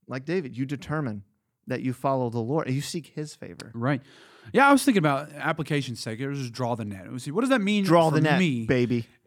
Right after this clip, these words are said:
Speaker 2: Y-, y-, you know, when your life is over one day, it's not gonna be the people that you seek acceptance from that are gonna say, "Well done, thou good and faithful
Speaker 1: Yep,
Speaker 2: servant."
Speaker 1: there's
Speaker 2: It's,
Speaker 1: only
Speaker 2: it's
Speaker 1: one.
Speaker 2: gonna be one. It's gonna
Speaker 1: Yep.
Speaker 2: be the Lord. Uh, and I couldn't help but think about Stephen in the book of Acts.
Speaker 1: Yeah.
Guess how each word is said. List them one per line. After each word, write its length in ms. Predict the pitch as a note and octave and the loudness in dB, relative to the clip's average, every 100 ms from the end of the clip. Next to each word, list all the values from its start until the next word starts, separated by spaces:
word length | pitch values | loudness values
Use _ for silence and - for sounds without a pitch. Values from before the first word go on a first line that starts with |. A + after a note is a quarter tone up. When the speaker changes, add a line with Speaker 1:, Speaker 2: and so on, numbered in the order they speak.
| _ | _
Speaker 2:
Y-, 60 | - | -16
y-, 80 | F3+ | -14
you 400 | F3 D3+ D3 D#3 | -10 -6 -4 -2
know, 200 | D3 C3+ | 0 0
when 680 | C3+ C#3 C3+ C3+ B2+ B2 - - | -2 -4 -2 -2 -2 -4 -8 -12
your 180 | C3 C#3 | -6 -2
life 220 | D3+ D#3 | -2 -2
is 100 | B2+ | -4
over 200 | B2+ B2+ | -4 -4
one 240 | A2+ A2 | -4 -6
day, 400 | G#2+ G2+ G#2+ A2 - B3 _ _ _ _ | -6 -8 -10 -14 -16 -20 _ _ _ _
it's 240 | B2+ A#2+ - | -10 -8 -4
not 200 | C#3+ D3 | -4 -2
gonna 160 | C3+ | -4
be 340 | B2+ B2+ A#2+ A#2+ | -2 -2 -2 -4
the 100 | A2 | -6
people 300 | C#3+ B2+ A#2+ | -8 -6 -6
that 140 | A#2 | -6
you 80 | A2+ | -8
seek 240 | - B2 | -8 -10
acceptance 640 | G#2 - - B2+ B2+ A2+ A2 | -10 -14 -6 -6 -6 -10 -10
from 320 | - A2 G#2 | -10 -6 -4
that 100 | G#2 G#2 | -4 -6
are 40 | |
gonna 160 | G#2 G2+ | -8 -8
say, 200 | - G#2 | -8 -6
"Well 180 | G#2 | -6
done, 320 | G#2 G#2+ G2+ G#2 | -6 -8 -10 -12
thou 140 | G2+ | -16
good 140 | G#2 | -14
and 100 | G2+ | -16
faithful 240 | G2+ G2 A#2 | -14 -10 -6
Speaker 1:
Yep, 120 | B2+ | -6
Speaker 2:
servant." 160 | G#2 F#2 | -6 -14
Speaker 1:
there's 100 | A2 | -10
Speaker 2:
It's, 80 | B2+ | -8
Speaker 1:
only 120 | C3 | -6
Speaker 2:
it's 40 | |
Speaker 1:
one. 120 | C3 A#2 | -8 -6
Speaker 2:
gonna 100 | C3+ | -4
be 160 | C3+ | -2
one. 280 | C#3 E3+ A2 - - - _ | 0 0 0 -4 -20 -20 _
It's 100 | - | -14
gonna 120 | - B2+ | -4 -2
Speaker 1:
Yep. 60 | |
Speaker 2:
be 40 | B2 | 0
the 60 | |
Lord. 240 | C3+ A#2+ G2 _ _ _ _ _ | 0 0 -4 _ _ _ _ _
Uh, 220 | C3 B2+ A#2+ | -6 -4 -4
and 160 | B2 C3 | -6 -6
I 80 | |
couldn't 160 | C3 F#3+ | -4 -2
help 120 | F#3+ | -2
but 80 | C#3 | -4
think 160 | D#3 C#3 | -6 -4
about 200 | B2+ A#2 | -4 -6
Stephen 400 | - C#3+ B2 G#2+ | -8 -6 -6 -6
in 60 | G#2 | -8
the 40 | |
book 160 | G#2+ G#2+ | -10 -12
of 80 | |
Acts. 480 | F#2+ F#2+ - - - A#2+ | -12 -14 -16 -20 -18 -10
Speaker 1:
Yeah. 180 | G#2+ | -10